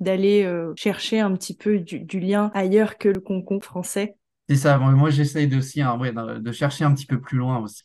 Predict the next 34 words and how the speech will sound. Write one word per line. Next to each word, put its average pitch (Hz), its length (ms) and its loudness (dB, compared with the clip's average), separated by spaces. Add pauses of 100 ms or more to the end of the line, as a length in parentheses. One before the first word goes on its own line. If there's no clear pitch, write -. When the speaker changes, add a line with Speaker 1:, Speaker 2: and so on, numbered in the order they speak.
Speaker 2:
C'est - 140 -6
que 117 60 -4
voilà, 127 180 2
moi, 131 140 4
euh, 123 200 0
dans, 120 320 -2
dans 131 100 0
mon 131 120 4
passé 135 340 0
aussi, 147 300 0
j'avais 117 240 -4
fait 143 140 -8
un 127 180 -2
Erasmus, 123 500 -2 (180)
euh, 104 520 -8
en 120 100 -6
République 113 400 -4
tchèque, 135 320 -2
et 131 60 -6
donc 107 120 -6
j'avais 107 200 -6
parlé 123 320 -2
aussi 120 340 -6
avec 104 260 -8
beaucoup 127 300 -2
de 127 60 4
nationalités 113 520 -2
différentes, 117 520 -2
et 113 40 0
j'ai 104 200 -6
trouvé 110 220 -8
ça - 180 -6
extrêmement 135 400 4
intéressant. 120 480 -2